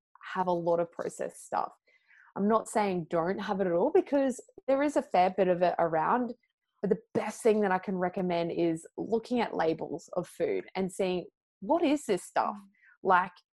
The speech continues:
Speaker 1: wh-, how is that going to affect my health?" And,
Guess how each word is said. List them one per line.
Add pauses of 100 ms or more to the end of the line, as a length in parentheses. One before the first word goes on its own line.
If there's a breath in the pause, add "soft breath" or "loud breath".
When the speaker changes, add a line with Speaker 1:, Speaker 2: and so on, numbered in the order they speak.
(360)
Speaker 1:
wh-,
how
is
that
going
to
affect
my (100)
health?" (580 soft breath)
And,